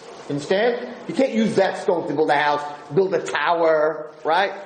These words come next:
But sleeping on a stone doesn't change. You're not, you're not using the stone.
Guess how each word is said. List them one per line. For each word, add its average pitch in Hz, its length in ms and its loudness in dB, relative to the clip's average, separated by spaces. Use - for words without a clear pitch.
But - 340 -2
sleeping 285 360 0
on 233 100 4
a 208 40 0
stone 226 280 2
doesn't 190 240 -2
change. - 260 -4
You're 180 100 0
not, 208 260 -2
you're 196 80 2
not 247 180 -2
using 202 420 2
the 165 80 0
stone. 165 500 0